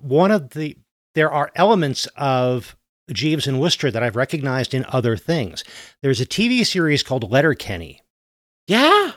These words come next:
Speaker 1: Which, it has a few really great seasons. It really falls apart and the wheels come off, and I don't know what happened to the writing, but it's not nearly as good in later seasons. But for a few seasons there, Letterkenny,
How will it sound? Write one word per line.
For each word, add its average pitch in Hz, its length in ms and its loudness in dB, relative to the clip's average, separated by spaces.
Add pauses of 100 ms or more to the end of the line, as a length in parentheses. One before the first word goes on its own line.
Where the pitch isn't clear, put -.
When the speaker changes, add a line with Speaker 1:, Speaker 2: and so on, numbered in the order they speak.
(420)
Speaker 1:
Which, - 520 4 (1000)
it 151 140 2
has 139 200 2
a 147 60 2
few 196 320 -2
really 160 340 2
great 131 340 -2
seasons. 92 600 -6
It - 180 -8 (440)
really 156 380 4
falls 127 320 0
apart 117 380 -2
and 117 80 -8
the 113 60 -4
wheels 120 260 0
come 117 180 -4
off, 113 300 -2
and 95 240 -8
I 120 60 -6
don't 113 80 -2
know 101 60 -4
what 120 140 2
happened 113 260 -4
to 101 60 -6
the 98 80 -8
writing, 92 360 -4
but 87 120 -8
it's 110 140 -8
not 127 300 0
nearly 127 360 0
as 110 140 -4
good 120 220 -2
in 110 240 -6
later 110 200 -4
seasons. 127 400 -6 (480)
But 147 180 2
for 151 180 2
a 127 60 0
few 208 220 -2
seasons 151 460 0
there, 113 200 0
Letterkenny, 113 680 -2